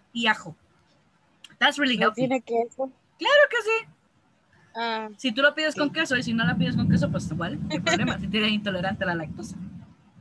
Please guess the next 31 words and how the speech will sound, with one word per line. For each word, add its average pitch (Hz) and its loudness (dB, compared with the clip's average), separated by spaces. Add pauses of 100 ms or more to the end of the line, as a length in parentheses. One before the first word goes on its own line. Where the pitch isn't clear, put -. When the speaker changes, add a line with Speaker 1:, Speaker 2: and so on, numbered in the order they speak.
(200)
Speaker 1:
Sí. 196 -10 (1040)
O - -14
puede 214 2
ser 214 -2
de, 190 -6
<clears throat> 202 -2
de 185 -2
shrimps, 262 2
right, 196 2
guys? 226 -2 (680)
De 202 -6
mariscos, 196 -4 (240)
de 180 -4
camarones. 185 -2 (160)
Oh 180 -2
my 147 -4
God, 156 -4
ya 160 -6
me 165 -8
dio 156 -4
hambre. 180 -6 (440)
Ok. 226 -4 (840)
What 254 2
do 330 2
you 349 6
prefer, 330 4
guys? 196 2
Um, 202 4 (800)
meat 330 2 (220)
or 214 4
chicken? - -2